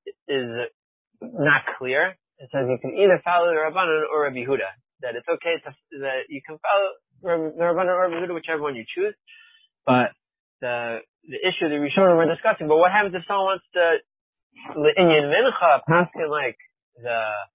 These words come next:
Chachamim, but Le'inyan Marav, he's gonna pass like Rabbi Yehuda,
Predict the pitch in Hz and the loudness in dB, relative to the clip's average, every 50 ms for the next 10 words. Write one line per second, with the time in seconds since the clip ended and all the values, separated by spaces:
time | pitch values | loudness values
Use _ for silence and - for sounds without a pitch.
0 | _ _ _ _ _ _ _ _ _ - - - 110 - - 113 104 107 123 143 | _ _ _ _ _ _ _ _ _ -16 -8 -8 -8 -6 -6 -8 -8 -6 -8 -8
1 | 143 139 143 135 143 - - - 127 139 - 170 170 190 202 208 254 262 226 202 | -6 -6 -6 -8 -8 -10 -16 -12 -10 -8 -6 -4 -4 -2 0 2 2 2 4 2
2 | 190 175 175 190 185 175 202 214 190 - 202 196 185 202 202 208 226 208 180 | 2 0 -2 -6 -4 0 0 0 0 0 -4 -4 0 2 4 4 4 2 0